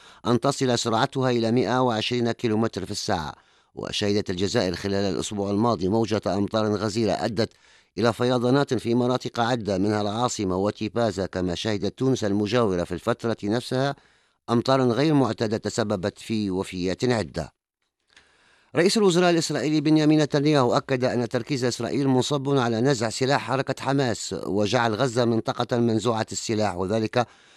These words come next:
عقب استعادة رفات آخر رهينة من القطاع الفلسطيني المدمر، لتبدأ بالتالي المرحلة الثانية من اتفاق وقف إطلاق النار العاشر من أكتوبر الماضي في إطار خطة الرئيس الأمريكي دونالد ترامب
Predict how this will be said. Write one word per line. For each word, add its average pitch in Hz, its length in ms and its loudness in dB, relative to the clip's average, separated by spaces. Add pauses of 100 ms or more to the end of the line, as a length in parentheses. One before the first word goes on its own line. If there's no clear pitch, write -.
(200)
عقب 143 300 0
استعادة 131 560 -2
رفات 131 480 0
آخر 131 540 0
رهينة 123 360 2
من 117 140 2
القطاع 110 480 -2
الفلسطيني 104 760 -2
المدمر، 98 720 0 (440)
لتبدأ 95 480 -2
بالتالي 113 460 0
المرحلة 98 440 -2
الثانية 131 420 2
من 117 180 0
اتفاق 110 500 -2
وقف - 200 -4
إطلاق 120 340 -4
النار 123 320 2
العاشر 127 440 0
من 156 140 0
أكتوبر 139 420 -2
الماضي 131 440 0 (380)
في 58 140 -8
إطار 92 240 -4
خطة 104 340 -4
الرئيس 92 300 -4
الأمريكي 104 360 -2
دونالد 120 300 0
ترامب 131 260 -2